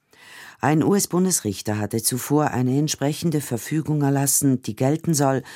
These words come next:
bis ein eigentlicher Gerichtsentscheid über Trumps Anordnung vorliegt.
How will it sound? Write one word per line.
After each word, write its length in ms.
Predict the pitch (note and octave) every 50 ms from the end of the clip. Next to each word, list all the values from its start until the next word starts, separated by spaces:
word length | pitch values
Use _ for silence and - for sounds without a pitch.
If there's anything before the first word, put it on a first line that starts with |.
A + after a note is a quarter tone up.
| - - - - -
bis 180 | - C#3+ - C#3
ein 180 | B2 B2 A#2
eigentlicher 600 | - - B2+ C#3+ C#3 E3 E3 - D3 C3+ - C#3+ B2+
Gerichtsentscheid 880 | - D3+ C3 B2+ A2 - - - - C3 B2+ - - C3 C3 C3+ C3+
über 240 | - A2+ B2 C3+ C3
Trumps 380 | - - C3 B2+ C3+ C#3 - -
Anordnung 500 | A#2+ C3 C#3+ C#3 A#2+ G#2+ - A2+ G#2+ G2+
vorliegt. 760 | - - - G#2 G#2 G#2 G2 F#2 - - - - - -